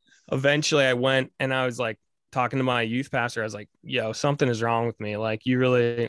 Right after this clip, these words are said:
I, I don't know what's wrong with me. I'm breaking down all the time. Like, I'm terrified to do anything."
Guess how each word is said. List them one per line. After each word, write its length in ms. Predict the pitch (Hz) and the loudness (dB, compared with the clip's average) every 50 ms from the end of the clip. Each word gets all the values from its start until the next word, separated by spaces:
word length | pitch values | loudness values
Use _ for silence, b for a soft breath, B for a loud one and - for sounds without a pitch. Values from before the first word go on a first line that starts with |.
| - | -4
I, 220 | 113 107 110 95 110 | -8 -10 -8 -8 -10
I 60 | - - | -6 -2
don't 140 | 131 131 135 | -2 0 2
know 80 | 135 | 2
what's 120 | 131 120 - | 0 2 2
wrong 100 | 131 127 | 0 0
with 120 | 123 - | 0 -2
me. 60 | 131 | -4
I'm 80 | 117 110 | -6 -4
breaking 340 | 113 120 127 131 127 139 131 | -2 0 0 0 0 0 -2
down 200 | 135 127 127 127 | -2 0 0 -2
all 100 | 127 127 127 | -2 -2 -4
the 40 | - | -4
time. 300 | - 127 123 123 127 127 | -6 -6 -4 -4 -4 -6
Like, 140 | 113 107 - | -8 -10 -12
I'm 100 | 104 - | -14 -16
terrified 600 | - - 127 123 127 131 - - 127 123 123 123 123 | -10 -4 -2 0 0 0 0 0 0 0 0 0 -2
to 60 | 120 | -2
do 180 | 120 123 127 | 0 0 2
anything." 420 | 127 127 127 - - 123 120 120 | 2 2 0 0 -2 -2 -2 -4